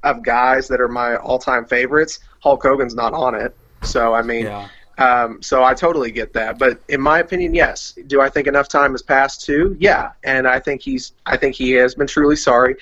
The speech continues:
Speaker 1: And something, again, that has always bothered me about that whole situation, yes, what he said was wrong, but people have to remember that when he originally said that, he said that, like, six years prior to it actually being released.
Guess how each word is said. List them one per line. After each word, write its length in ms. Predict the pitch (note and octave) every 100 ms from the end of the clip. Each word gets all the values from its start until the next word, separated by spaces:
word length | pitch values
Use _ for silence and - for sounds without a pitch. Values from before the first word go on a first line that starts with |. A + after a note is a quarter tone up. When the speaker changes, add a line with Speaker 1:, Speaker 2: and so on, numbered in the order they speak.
| - -
Speaker 1:
And 160 | - E3+
something, 340 | C4+ D4 B3 G3+
again, 280 | D3 E3 D#3+
that 140 | C#3+
has 140 | C3
always 260 | C#3 C#3 C3
bothered 380 | - G3 C#3 C3
me 100 | C3+
about 240 | B2 C3
that 160 | C#3 C3
whole 160 | C#3+
situation, 680 | C3+ - - A#2+ B2 B2+ C#3+ B2+
yes, 300 | C#3+ C#3+ D3
what 120 | B2
he 80 | B2+
said 280 | - C#3 B2+
was 160 | A2+
wrong, 460 | A#2 B2+ C3+ D3+ D#3+ _ _ _
but 160 | D#3 D3+
people 560 | A3 A#3+ A#3 G3 - - - _
have 180 | - G3
to 100 | -
remember 500 | E3 D3+ G3 F3 D#3
that 180 | C#3+ C3+
when 120 | C#3
he 280 | C3 G3 F#3+
originally 480 | D3+ E3 E3+ E3 C3+
said 300 | - G3 G3
that, 260 | D3 C3+ - - _ _ _
he 200 | - A#3
said 360 | - G#3+ A3+ F3
that, 340 | D#3+ D3+ - _ _ _
like, 260 | - D3+ D3
six 380 | - A3+ A3+ G#3+
years 220 | F#3 E3
prior 760 | - - F#3 G3 E3 - F#2+ _ _ _ _ -
to 460 | F3+ E3 C#3+ C#3 - -
it 160 | D#3 -
actually 440 | D3+ D#3 - D#3
being 260 | C#3 D3+ C#3+
released. 760 | B2+ A#2 D#3+ - - - -